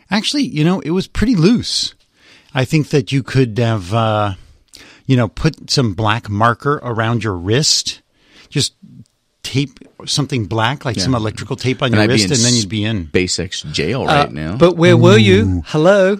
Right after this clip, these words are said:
Speaker 1: I went to the Hyperloop Pod competition weekend. So Friday, I drove down there because I'm lame and a geek, and I had to be put in my place.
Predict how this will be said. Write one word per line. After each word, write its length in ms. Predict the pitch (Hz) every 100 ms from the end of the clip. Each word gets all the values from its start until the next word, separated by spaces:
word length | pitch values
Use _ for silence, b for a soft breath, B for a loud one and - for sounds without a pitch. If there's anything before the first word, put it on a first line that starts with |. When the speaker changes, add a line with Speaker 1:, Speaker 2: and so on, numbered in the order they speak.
| -
Speaker 1:
I 300 | 143 175 196
went 320 | 131 127 131
to 220 | - 127
the 240 | 107 113 113
Hyperloop 760 | - 127 139 139 117 123 117 -
Pod 380 | - 117 110 -
competition 960 | - 110 113 - 120 - 117 110 107 - _ -
weekend. 760 | 110 123 - 113 - - - - _ B B B B
So 160 | 147
Friday, 560 | - 151 151 143 120 139 b b
I 100 | 139
drove 260 | 143 139 123
down 260 | 131 110 107
there 220 | 107 135
because 320 | 127 110 123
I'm 160 | 107 98
lame 440 | 101 107 110 123 -
and 280 | 120 104 95
a 120 | 131
geek, 560 | 92 80 117 120 - - _
and 220 | 131 110 101
I 180 | 120 135
had 280 | 120 135 -
to 80 | 107
be 120 | 107
put 340 | - - 110 _
in 160 | 143 143
my 180 | 120
place. 680 | 117 - 196 190 - - -